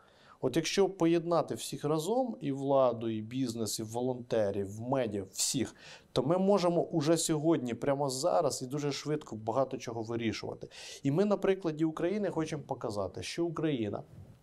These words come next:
об'єдналася як всередині України, так і глобально,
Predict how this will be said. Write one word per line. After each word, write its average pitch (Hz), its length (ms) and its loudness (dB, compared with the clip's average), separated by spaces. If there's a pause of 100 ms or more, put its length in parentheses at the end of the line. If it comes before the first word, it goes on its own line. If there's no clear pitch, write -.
(380)
об'єдналася 147 760 4
як 131 140 4
всередині 147 540 2
України, 135 480 2
так 135 240 -2
і 143 40 2
глобально, 113 640 2